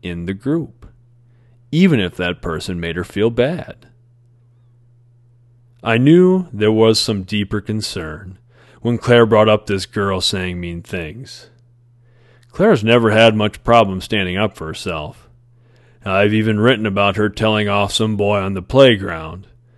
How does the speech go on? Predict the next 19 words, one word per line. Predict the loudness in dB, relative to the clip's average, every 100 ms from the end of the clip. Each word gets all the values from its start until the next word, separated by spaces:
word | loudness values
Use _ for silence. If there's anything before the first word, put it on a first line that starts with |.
| _ _
but | -4
this | 0 2
situation | 0 2 4 6 6 4 -6
was | -8
different. | -2 -2 -2 -8 -18 _ _ _ _ _ _ _ _ _ _ _ _ _
Claire | 4 4
kept | 2 0 0 0
circling | -2 0 0 0 -2 -2
back | -2 -4 -4
to | -8
how | -6 -6
this | -4 -6
girl | -4 -2
would | -2 -4
be | -4 -4
mean | -2 -2 -2 -2
to | -4
her | -4 -6
individually, | -6 -6 -4 -6 -2 0 0 0 -6 -6 -10 -12 -16